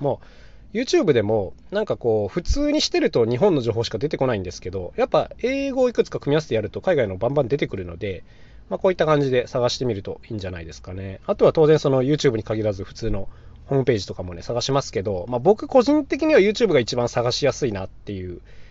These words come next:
ところではあります。はい。というわけでもう、あの、興奮冷めやらぬまま喋ってますけども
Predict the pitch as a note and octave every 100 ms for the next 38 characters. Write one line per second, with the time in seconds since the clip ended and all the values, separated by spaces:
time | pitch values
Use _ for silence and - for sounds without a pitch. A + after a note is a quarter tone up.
0 | - - - G#2 F2+ D#3+ F3 - G#2 F#2+
1 | F2+ - - - - - - A2+ - -
2 | F3+ F3+ F3 D3 A#2 A2 C#3 B2+ G#2 -
3 | A#2+ - C3+ - B2 A#2 A#2 - - -
4 | - - - D#3+ D3+ D#3+ D3 D3+ D#3 D#3
5 | D3+ C#3 A2 G2+ G2+ G2 - - B2 A#2
6 | A#2 G2+ - A2+ G#2 G2 F#2+